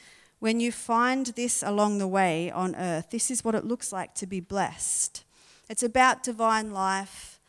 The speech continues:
and it's about goodness. And Jesus is gonna outline how we experience it on the way to the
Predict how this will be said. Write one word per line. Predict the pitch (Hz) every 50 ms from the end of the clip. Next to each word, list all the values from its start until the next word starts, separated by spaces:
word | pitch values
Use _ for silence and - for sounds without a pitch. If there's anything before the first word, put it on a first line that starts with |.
| _ - - _ _ _ -
and | 208 214 220
it's | 214 - -
about | 226 208 - 233 233 226 - - -
goodness. | - 196 190 190 190 180 165 165 -
And | - - 240 240
Jesus | 233 285 302 311 302 311 285 -
is | 285 262 226 -
gonna | 262 247 240 233 220 -
outline | - 214 247 262 277 - - 220 208 196 185 170 165 175 180 208 233 233 - - - - - _
how | - - - 277 285 302 311 320 320 311
we | 269 294 302 302 285
experience | 247 240 - - - - - - 277 285 294 294 285 262 226 220 196 190 - - - -
it | 170 175 - - _ _ _ -
on | - 269 277 277 285 285 285 277 240
the | 254 240 233
way | 233 220 220 240 240 247 240 226 196 180 175 180 190 226 240 - _ _ -
to | - - 247
the | 214 240 233